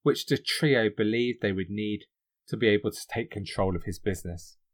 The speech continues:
As we've heard already, on the first day that Amajit disappeared, Regan initially played the role of a concerned friend to Nancy,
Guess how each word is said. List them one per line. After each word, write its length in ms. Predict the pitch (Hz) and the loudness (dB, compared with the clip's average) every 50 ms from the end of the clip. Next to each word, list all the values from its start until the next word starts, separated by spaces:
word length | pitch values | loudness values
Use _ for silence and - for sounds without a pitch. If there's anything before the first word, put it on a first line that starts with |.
| _ _ _ _ _ _ _ _ _ _ _ _ _ _ _ _ _ _ _ _ _ _ _ _ _ _ _ _ _ _ | _ _ _ _ _ _ _ _ _ _ _ _ _ _ _ _ _ _ _ _ _ _ _ _ _ _ _ _ _ _
As 160 | - 151 151 - | 2 4 6 8
we've 180 | 147 139 135 | 8 8 8
heard 260 | - - 143 135 120 | 6 6 4 6 6
already, 460 | 120 113 117 139 139 107 85 80 - _ _ _ _ _ _ _ _ _ _ _ _ _ - | 6 6 6 6 4 4 0 -2 -6 _ _ _ _ _ _ _ _ _ _ _ _ _ 2
on 120 | 139 139 131 | 2 4 4
the 80 | 131 | 2
first 440 | - - - 170 170 165 151 - - | 0 2 6 6 8 8 6 6 4
day 140 | - 120 117 | 4 4 4
that 140 | 107 113 - | 4 2 2
Amajit 520 | 139 131 120 117 107 104 110 104 - - | 2 2 2 2 0 0 -2 -2 -2 -4
disappeared, 720 | - 104 - - 101 - - - 165 143 92 85 82 - _ _ _ _ _ _ _ _ _ _ _ _ _ _ _ _ _ _ _ | -6 -8 -8 -8 -10 -6 -2 0 2 2 2 0 -4 -10 _ _ _ _ _ _ _ _ _ _ _ _ _ _ _ _ _ _ _
Regan 340 | 139 135 143 131 - 127 110 | 2 4 4 6 6 4 2
initially 400 | 107 110 113 101 - - 117 101 | 2 2 0 0 -2 -2 -4 -4
played 280 | - - 117 110 104 104 | -2 0 2 2 2 2
the 100 | 110 101 | 2 4
role 260 | 107 104 104 104 101 | 4 6 6 6 4
of 120 | 95 - | 2 2
a 200 | 104 98 98 92 - | 2 2 2 2 -2
concerned 580 | - 107 92 - - 123 113 104 98 92 85 - | -8 -10 -8 -2 2 2 4 4 2 0 -4 -4
friend 400 | - 147 139 117 90 82 82 - - _ _ _ _ _ _ - | 0 0 2 2 0 -2 -6 -10 -14 _ _ _ _ _ _ -12
to 120 | - 113 | -8 -6
Nancy, 560 | 98 95 90 87 87 - - - 101 87 85 | -4 -2 -2 -4 -4 -8 -8 -8 -8 -8 -10